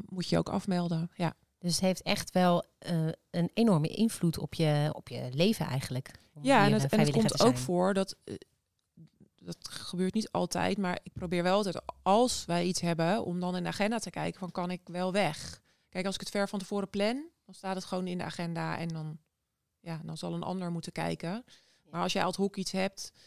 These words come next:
Speaker 1: en ik zie dat de bezetting te laag is, ja, dan denk ik wel twee keer na. Of ik stuur even een appje in de groep van, eh, jongens, ik ben er even af.
Speaker 2: Ja.
Speaker 1: Kan er iemand eventjes, want we kunnen ook uitwisselen van de truck
Speaker 2: Ah,
Speaker 1: naar
Speaker 2: ja.
Speaker 1: de boot.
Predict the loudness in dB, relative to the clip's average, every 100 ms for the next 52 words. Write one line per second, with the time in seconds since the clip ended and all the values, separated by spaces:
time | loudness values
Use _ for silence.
0 | _ _ -10 -8 -4 -2 -2 -4 -4 -4
1 | -2 -4 -4 -2 -2 -4 -4 -4 -4 -6
2 | -8 _ _ _ _ _ _ _ _ _
3 | _ -8 -6 -6 -4 -4 -6 -6 -6 -2
4 | -2 -2 -2 -2 -2 -2 -8 _ -20 -12
5 | -8 -4 -2 0 0 -2 -4 -2 -2 -2
6 | -2 -4 -2 -4 -2 -2 -2 -2 -4 -6
7 | -4 -2 0 -2 -2 2 2 0 -12 -20
8 | _ _ _ _ -8 -2 0 2 2 0
9 | -2 -4 -4 -4 -6 -4 -4 -6 -12 _
10 | _ -14 -8 -4 -2 -2 -2 -2 -2 -4
11 | -2 -4 -4 -4 -4 -4 -4 -4 -2 -2
12 | 0 2 2 0 -6 -8